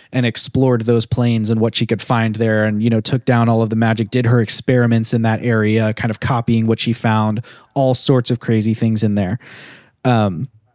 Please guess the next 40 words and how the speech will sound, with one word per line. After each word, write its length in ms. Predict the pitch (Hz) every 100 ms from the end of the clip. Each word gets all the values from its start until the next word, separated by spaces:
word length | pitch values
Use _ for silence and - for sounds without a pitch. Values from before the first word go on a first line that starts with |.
| _ _ _ - -
and 300 | 123 117 117
it 140 | 143
is 140 | 131 113
bound 400 | 107 120 135 135
with 160 | 117
leather 320 | 117 123 123 117
stripping, 580 | - 143 139 117 107
warning 460 | 101 131 147 123 117
of 160 | 120 113
the 100 | 117
dangers 400 | 123 120 120 113
of 100 | 110
Tasha's 400 | - 110 117 107
obsession 520 | 101 - 113 - 104
with 140 | 107
the 120 | 110
abyss 340 | 107 104 98 -
and 140 | 123
with 140 | 110 -
dark 220 | 113 98
creatures. 560 | - 110 - 104 117 - - - -
And 100 | 113
it 100 | 113
includes 600 | 107 - - 131 123 -
on 220 | 123 120
the 80 | 110
warning, 580 | 107 139 147 113 92 131 - - -
there 220 | 120 113
are 120 | 107
tales 540 | 104 - 123 120 113 104
of 120 | 113
a 60 |
strange 400 | 107 - 123 127
infestation 840 | - 127 - 110 - 127 123 113 98
that 100 | 104
overtook 600 | 107 110 110 - 127 117
her 240 | 107 123
small 420 | 120 - 117 110 107
ring 320 | 101 113 98
world, 380 | 92 90 78